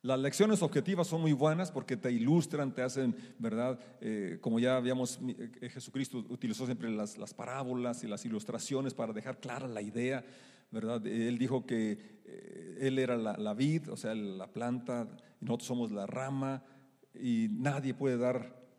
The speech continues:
fruto si no está adherido al tronco, es obvio. Entonces ellos eran, eh, eran, este, agricultores, y no me acuerdo cómo se llaman los que, eh, cultivan la vid,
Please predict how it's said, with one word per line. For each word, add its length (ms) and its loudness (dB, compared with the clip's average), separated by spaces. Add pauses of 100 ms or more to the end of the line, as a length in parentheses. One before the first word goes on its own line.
fruto 360 6
si 160 0
no 140 2
está 460 -2
adherido 440 0
al 140 2
tronco, 400 4
es 160 -2
obvio. 340 6 (600)
Entonces 280 -4
ellos 220 4
eran, 340 0
eh, 180 0
eran, 280 2
este, 300 4
agricultores, 760 2
y 260 0
no 100 -4
me 80 -2
acuerdo 220 -2
cómo 140 -4
se 80 -4
llaman 120 -2
los 100 -4
que, 160 -2 (320)
eh, 400 -6
cultivan 360 0
la 120 -2
vid, 200 0